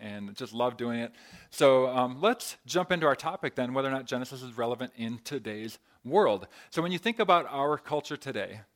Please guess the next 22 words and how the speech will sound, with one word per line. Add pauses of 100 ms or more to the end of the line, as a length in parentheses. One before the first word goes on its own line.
in
the
United
States
of
America,
we
have
the
most
Christian
of (120)
just
about
everything,
right?
Most
Christian
radio
station,
most
Christian